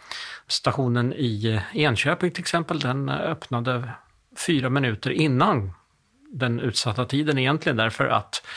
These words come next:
den öppnade Stockholmstid. Så det blir lite en konsekvens av det här i att om man skickar då ett, eh,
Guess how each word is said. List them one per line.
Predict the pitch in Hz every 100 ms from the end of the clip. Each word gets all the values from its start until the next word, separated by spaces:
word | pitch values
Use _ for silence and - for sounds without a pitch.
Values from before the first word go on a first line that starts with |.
| - -
den | 143
öppnade | 143 - 104 113
Stockholmstid. | 170 139 120 - - - - _ _ _ - - - - -
Så | -
det | 135
blir | 160 196
lite | 196 190
en | 190 180 196 190
konsekvens | 196 180 - - 175 196 190
av | 190
det |
här | 170 117
i | 123
att | 120
om | 131
man | 131
skickar | - -
då | 180 151
ett, | - 160
eh, | 139